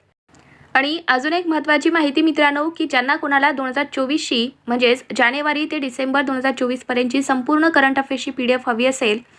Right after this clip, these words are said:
तर तीसुद्धा अव्हेलेबल आहे. तर तुम्हाला कोणतीही पीडीएफ हवी असेल तर सेवन झिरो टू झिरो सिक्स फोर एट टू थ्री सिक्स या नंबरला तुम्हाला WhatsApp-ला मेसेज करायचा आहे.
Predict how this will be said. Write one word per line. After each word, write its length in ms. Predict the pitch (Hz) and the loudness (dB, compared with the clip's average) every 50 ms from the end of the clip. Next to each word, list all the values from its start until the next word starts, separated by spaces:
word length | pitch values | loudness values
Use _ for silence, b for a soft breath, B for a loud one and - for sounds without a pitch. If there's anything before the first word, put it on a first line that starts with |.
| B B B B B _ - | B B B B B _ 0
तर 60 | 269 262 294 | 0 4 4
तीसुद्धा 380 | 302 302 - 311 254 302 311 | 4 4 4 2 2 2 4
अव्हेलेबल 360 | 311 294 285 277 269 277 277 277 | 4 4 4 2 2 2 4 4
आहे. 420 | 277 262 254 330 - _ _ _ _ _ _ b b b b b _ - | 2 2 0 -6 -12 _ _ _ _ _ _ b b b b b _ 0
तर 60 | 285 285 285 | 2 2 4
तुम्हाला 280 | 330 320 330 339 370 | 2 4 4 4 2
कोणतीही 480 | 370 359 320 311 311 294 339 330 330 381 | 2 0 -2 -2 0 2 4 6 6 6
पीडीएफ 400 | 381 339 320 311 330 339 339 - | 4 4 2 2 2 2 2 0
हवी 200 | 311 294 320 330 | 0 2 4 4
असेल 420 | 320 311 - 320 311 320 320 330 | 2 2 0 0 0 0 0 0
तर 80 | 330 339 | 0 0
सेवन 360 | 330 - 285 269 294 311 320 | 0 0 2 2 4 4 4
झिरो 220 | 302 311 294 311 320 | 4 4 4 4 4
टू 180 | 311 302 294 | 4 2 0
झिरो 300 | 262 269 269 269 285 302 | 2 2 2 4 4 2
सिक्स 300 | 294 - 254 240 - - | 2 0 -4 -6 -8 -6
फोर 200 | - 269 277 277 | 0 2 4 4
एट 140 | 269 233 233 - - | 4 4 2 2 -2
टू 120 | 277 285 | -4 -4
थ्री 220 | - - 262 277 | -2 -2 -2 -2
सिक्स 320 | 277 - 277 262 302 - - - - | 0 0 0 0 0 -2 -6 -4 0
या 140 | 247 277 277 | 2 2 2
नंबरला 340 | 285 285 285 285 269 277 | 2 -2 -4 -2 -2 -2
तुम्हाला 300 | 285 285 277 262 262 262 | -2 -2 -4 -2 0 0
WhatsApp-ला 440 | 269 262 226 - - 247 240 254 262 | 0 0 -2 -2 -6 -6 -4 -4 -2
मेसेज 320 | 254 247 226 - 240 233 233 | -2 -2 -2 -2 -4 -4 -2
करायचा 380 | - 247 240 240 233 - 262 | 0 0 0 0 2 2 0
आहे. 180 | 240 233 269 | 0 0 -2